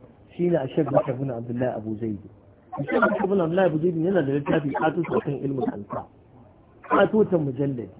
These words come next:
sai ka je ka, ka koya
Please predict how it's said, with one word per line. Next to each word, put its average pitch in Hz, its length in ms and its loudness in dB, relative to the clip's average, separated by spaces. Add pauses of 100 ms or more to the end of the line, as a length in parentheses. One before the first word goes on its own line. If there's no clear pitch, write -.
(800)
sai - 100 -6
ka 131 200 -8
je 127 100 -4
ka, 101 220 -8 (800)
ka 139 120 -6
koya 101 360 -8